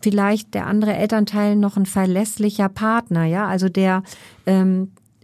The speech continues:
da haben wir ja sehr häufig diese Regelung, alle vierzehn Tage, vier Tage das Kind hat, der auch, ähm, jede zweite Woche unter der Woche das Kind mal hat im Alltag, der, ähm,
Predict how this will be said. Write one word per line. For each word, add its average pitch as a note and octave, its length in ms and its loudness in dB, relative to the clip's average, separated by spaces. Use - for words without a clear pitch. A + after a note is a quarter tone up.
da F#3 120 0
haben F#3+ 140 4
wir F#3 80 2
ja F3+ 120 0
sehr E3+ 180 2
häufig G3 240 2
diese F3+ 220 0
Regelung, F#3 420 2
alle G3+ 240 2
vierzehn G3 360 0
Tage, G3+ 320 0
vier F#3+ 200 -2
Tage F#3+ 340 2
das E3+ 200 -4
Kind B3 340 2
hat, G3+ 440 -2
der F#3 300 0
auch, F3 320 -6
ähm, F3 180 0
jede F3+ 220 0
zweite F#3 380 0
Woche F#3+ 220 -2
unter F#3 260 0
der F3 140 0
Woche A#3 180 -2
das F#3 200 -4
Kind G3+ 280 2
mal F#3 220 0
hat G3 180 -2
im E3 160 0
Alltag, G3+ 680 0
der, F#3 500 2
ähm, F3 420 -2